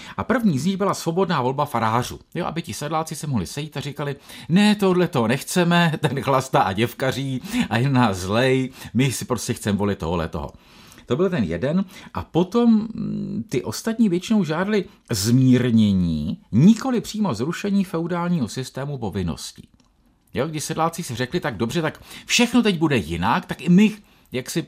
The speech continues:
chceme, aby pro nás to znamenalo to čiré evangelium, nějaké jaksi křesťanštější společenské poměry.“ A na druhé straně se duchovním vůdcem těch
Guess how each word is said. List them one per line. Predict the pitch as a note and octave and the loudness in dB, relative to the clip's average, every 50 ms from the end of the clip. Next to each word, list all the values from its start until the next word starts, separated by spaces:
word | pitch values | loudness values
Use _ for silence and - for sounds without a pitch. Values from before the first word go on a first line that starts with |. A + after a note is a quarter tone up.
| - | -8
chceme, | - - - - D#3+ E3+ F3+ F3+ | -14 -10 -4 -2 0 2 2 0
aby | - D3+ F3 E3+ | 2 0 0 0
pro | E3+ E3+ F3 | 2 2 2
nás | F3+ F3 F3 D#3 - | 4 4 2 2 0
to | - D3 | -4 -4
znamenalo | B2+ C3 B2+ A#2+ C#3 C#3 C3+ C3 B2+ B2+ A#2+ - - - - - - | -2 0 2 2 2 2 0 2 2 2 0 0 -6 -14 -18 -8 -4
to | C#3 B2+ | -4 -2
čiré | - - E3+ F3+ F3+ F#3 F3 | 0 4 4 4 4 4 2
evangelium, | C#3 C#3+ D#3 E3 D#3+ C#3 D3+ D3 D3+ C#3+ C#3 C#3+ C#3+ C#3 | 2 2 2 2 2 2 2 2 2 2 2 2 2 2
nějaké | B2 B2 B2+ B2 - C3+ | 4 4 2 2 0 0
jaksi | B2+ B2 A#2+ - - C3 A#2+ - - - - - - - _ | -2 -2 -2 -2 -2 -2 -2 -2 -6 -16 -20 -20 -20 -20 _
křesťanštější | - - - G#3+ G3+ - - - G3+ F#3 F3+ E3+ - - D#3 D3+ D3 C3+ - - C#3 C3 A#2+ | -6 2 4 4 4 4 4 4 6 6 6 4 4 2 2 2 2 0 -2 -2 -4 -4 -4
společenské | - - B2 A#2 A2 G2+ - A2+ G#2 - - G2+ F#2 | -4 -2 0 0 0 0 0 -2 -2 -2 -2 -4 -4
poměry.“ | F#2 F2 D#2+ D#2+ D#2 C#2+ - - - - _ _ _ _ _ _ _ _ _ _ _ _ _ _ _ _ _ _ _ _ _ | -4 -4 -4 -4 -4 -6 -8 -10 -16 -20 _ _ _ _ _ _ _ _ _ _ _ _ _ _ _ _ _ _ _ _ _
A | - | -8
na | C#2 C#2 G#2 | -6 -4 -2
druhé | D#3+ A3 A3+ G3+ C3+ F2 C#2+ | 0 0 0 0 -2 -6 -8
straně | C#2+ - - - - C2+ C2+ - - - | -8 -10 -12 -12 -12 -10 -10 -10 -10 -12
se | - - - - - - - - - - - - - | -12 -14 -14 -14 -14 -16 -18 -20 -20 -20 -20 -8 0
duchovním | - A#2+ E3+ - - C4 B3+ A#3+ - F#3+ C#3+ G#2 F2 | 2 2 2 4 2 2 2 4 4 4 6 6 4
vůdcem | D2+ D2 C#2+ F2 G#2+ D3+ - - - - - A3 A3 A3 | 4 2 0 0 0 -2 -2 -6 -12 -4 0 4 6 6
těch | G#3+ - F#3 B2+ F2+ - - | 6 4 2 0 0 -2 -8